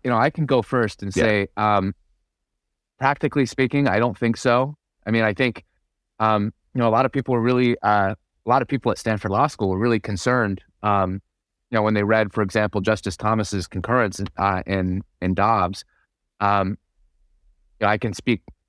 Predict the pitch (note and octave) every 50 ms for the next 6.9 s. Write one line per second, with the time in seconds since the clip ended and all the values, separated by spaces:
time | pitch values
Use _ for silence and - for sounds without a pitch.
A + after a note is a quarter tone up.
0 | _ _ _ - B2+ C3+ B2+ - A#2+ G#2 G2+ G#2 A2 G2 G2+ A2 - G#2+ G#2+ G#2+
1 | A2 B2 - - A2+ A#2+ A2 G2+ F#2+ A2 G#2+ G#2+ G#2+ - - - F#2+ G2 - A2
2 | A2+ A2 G2 F#2 F#2+ G2+ F#2 G2 F2+ F2+ - F#2+ G2+ F#2+ F2+ F2 F2 - _ _
3 | _ _ _ _ _ _ _ - G#2+ G#2+ A2 A2+ A#2+ B2+ B2 - G#2+ G#2+ C3+ B2
4 | A2 A#2 G#2+ G2+ F#2 G2 A2 G#2+ F2 - - - F#2+ G2+ G2 F2+ E2 E2+ F#2+ A2
5 | A#2 - - - G#2+ A2+ A2 - F#2+ F2 F2+ F#2+ G2 F#2 F#2 F2 G2+ A2 G2+ -
6 | F2+ F2+ F#2+ F#2 - - F#2 E2+ - F#2+ G#2+ A#2 A2 G2+ A2 G#2+ F#2